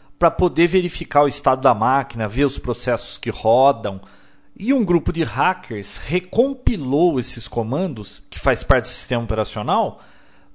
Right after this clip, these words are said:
e esse grupo de ferramentas modificados fazem com que o invasor entre no sistema, seja root, consiga fazer todos aqueles comandos, mas esteja invisível.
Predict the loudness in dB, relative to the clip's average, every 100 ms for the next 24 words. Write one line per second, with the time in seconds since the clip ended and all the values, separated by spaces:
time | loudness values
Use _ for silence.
0 | -16 -2 0 2 0 0 0 0 -2 4
1 | 4 4 0 0 -4 -4 -4 -4 -4 -2
2 | -2 0 0 0 -2 -8 -10 -16 -20 -20
3 | -20 -18 -2 4 4 4 0 -4 -6 -4
4 | -2 -2 2 4 4 4 4 4 4 0
5 | -2 0 -2 -2 -2 -4 -4 -2 -2 -2
6 | -8 -16 -20 -8 -4 -2 0 2 2 4
7 | 2 0 -12 -20 -16 -2 2 2 2 -8
8 | -8 -18 -20 -20 -20 -20 -20 -20 -20 -18
9 | -2 2 2 2 2 2 4 4 2 2
10 | 0 2 2 -2 -2 -6 -4 -4 0 -2
11 | -4 -10 -16 -20 -12 -4 0 0 -2 -4
12 | -2 2 4 2 -2 -4 -4 -2 -4 -2
13 | -2 -4 -6